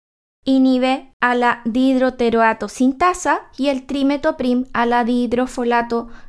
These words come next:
reductasa. Por lo tanto, al inhibir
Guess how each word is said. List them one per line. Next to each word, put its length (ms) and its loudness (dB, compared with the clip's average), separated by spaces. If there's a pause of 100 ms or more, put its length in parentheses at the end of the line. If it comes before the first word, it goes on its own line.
reductasa. 800 -2 (440)
Por 180 0
lo 140 0
tanto, 540 0
al 180 2
inhibir 580 2